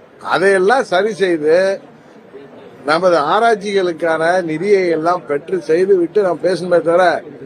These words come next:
என்னுடைய இயலாமையை மறைக்கிறதுக்கு அவர் உதவி செய்யல, இவங்க பண்ணலன்னு சொல்றது தவறு என்பதுதான் என்னுடைய கருத்து.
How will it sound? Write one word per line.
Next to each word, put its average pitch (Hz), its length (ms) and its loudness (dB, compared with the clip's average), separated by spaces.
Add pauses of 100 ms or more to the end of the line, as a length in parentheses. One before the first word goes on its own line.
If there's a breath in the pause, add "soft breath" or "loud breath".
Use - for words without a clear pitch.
(240)
என்னுடைய 202 500 2
இயலாமையை 240 520 2
மறைக்கிறதுக்கு 208 520 0
அவர் 208 280 2
உதவி 202 380 4
செய்யல, 185 360 2
இவங்க 190 340 -2
பண்ணலன்னு 180 400 0
சொல்றது 170 640 0 (400)
தவறு 214 340 4
என்பதுதான் 170 680 -2 (580)
என்னுடைய 160 340 2
கருத்து. 151 540 -2